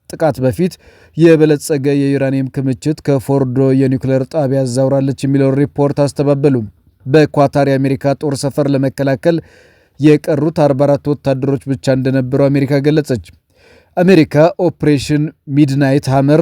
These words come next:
በሚል ስያሜ በኢራን ላይ የፈጸመችው ጥቃት ለአስራ አምስት ዓመታት የታቀደበት እንደሆነ የአገሪቱ ጠቅላይ ኤታማዦር ሹም ጀነራል ዳን ኬይ ገለጹ።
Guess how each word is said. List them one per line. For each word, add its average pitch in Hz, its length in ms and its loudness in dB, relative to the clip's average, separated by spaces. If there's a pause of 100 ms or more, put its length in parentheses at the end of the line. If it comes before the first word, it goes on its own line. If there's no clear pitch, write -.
በሚል 143 360 2
ስያሜ 131 420 -2 (120)
በኢራን 143 460 2
ላይ 139 140 0
የፈጸመችው 135 680 -4
ጥቃት 143 300 -4
ለአስራ 139 320 -2
አምስት 135 340 -2
ዓመታት 131 360 -2 (480)
የታቀደበት 151 800 2
እንደሆነ 131 300 -2
የአገሪቱ 143 480 0
ጠቅላይ 139 320 -2
ኤታማዦር 131 540 -2
ሹም 147 240 -2 (260)
ጀነራል 139 480 2
ዳን 131 280 0
ኬይ 143 240 0 (260)
ገለጹ። 143 340 0